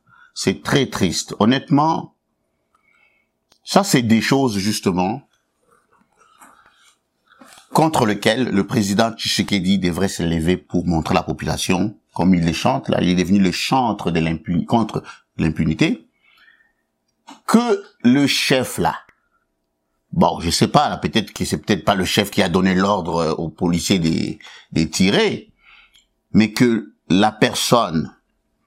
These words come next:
qui est à l'origine de cela puisse payer. Et en même temps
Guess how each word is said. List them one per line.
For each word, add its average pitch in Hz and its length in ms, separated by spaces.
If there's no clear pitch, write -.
qui - 100
est 107 140
à 98 40
l'origine 92 440
de 82 100
cela 92 540
puisse - 220
payer. 90 580
Et 98 160
en 104 60
même 127 320
temps 170 400